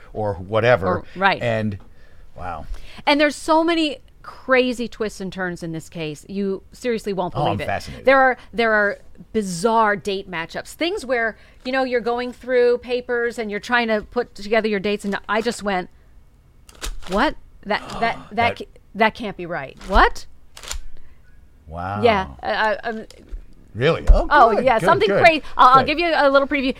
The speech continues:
Speaker 2: Something crazy that has to do with the date that she disappeared, which was May twenty-fourth, two thousand.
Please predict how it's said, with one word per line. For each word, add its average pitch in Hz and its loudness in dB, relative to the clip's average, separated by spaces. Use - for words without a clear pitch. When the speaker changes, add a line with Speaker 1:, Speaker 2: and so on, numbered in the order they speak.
Speaker 2:
Something 302 2
crazy 262 -4
that 226 -6
has 220 0
to 262 -10
do 214 -4
with 214 -6
the 190 -8
date 190 -6
that 233 -6
she 180 -8
disappeared, - -12
which 185 -10
was 175 -10
May 180 -2
twenty-fourth, 214 -4
two - -8
thousand. - -8